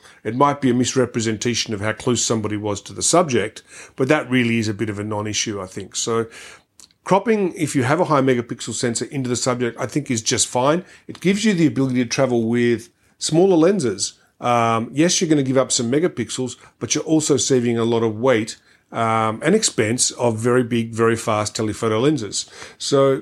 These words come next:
the ability to crop into the subject with high megapixel sensors, I think, is a very, very good thing for those who have that capability.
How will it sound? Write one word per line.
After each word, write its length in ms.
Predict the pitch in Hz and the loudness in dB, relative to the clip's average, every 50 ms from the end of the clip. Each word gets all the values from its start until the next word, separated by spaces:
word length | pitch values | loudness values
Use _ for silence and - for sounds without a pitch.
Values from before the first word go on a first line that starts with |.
| - | -6
the 220 | - 143 131 139 143 | -14 -6 0 2 2
ability 260 | 139 151 180 185 170 | 4 4 2 4 4
to 60 | 151 | 2
crop 240 | - - 143 131 - | 2 0 -2 0 2
into 140 | 143 151 156 | 2 2 2
the 80 | 147 | 2
subject 380 | 131 - - 127 120 120 120 113 | 2 2 2 2 2 0 -2 -4
with 100 | 113 101 | -4 -6
high 160 | 98 120 127 | -2 -2 0
megapixel 500 | 123 123 120 110 104 110 113 - - 110 | 0 0 -2 -2 -4 -6 -8 -8 -6 -4
sensors, 460 | - - 131 135 131 - 117 104 - | -2 0 0 0 0 0 -2 -2 -2
I 80 | - 131 | -4 -4
think, 220 | 120 - 131 117 | 0 0 0 0
is 140 | 120 117 107 | 0 0 0
a 60 | 113 | 0
very, 240 | 107 107 113 110 110 | 2 4 4 4 4
very 180 | 104 107 104 98 | 2 0 0 0
good 200 | 98 113 104 92 | 0 -4 -4 0
thing 260 | - 139 160 190 185 | 2 2 2 2 0
for 340 | - - - - _ - 120 | -6 -18 -20 -20 _ -6 0
those 240 | 117 123 113 110 - | 2 2 2 4 2
who 100 | 127 110 | 0 2
have 180 | 104 117 110 107 | 2 0 0 0
that 160 | 113 110 - | -4 -4 -2
capability. 720 | - 113 107 101 95 101 117 120 117 110 101 95 92 | -2 -2 -2 -2 -4 -2 0 0 0 0 -2 -6 -8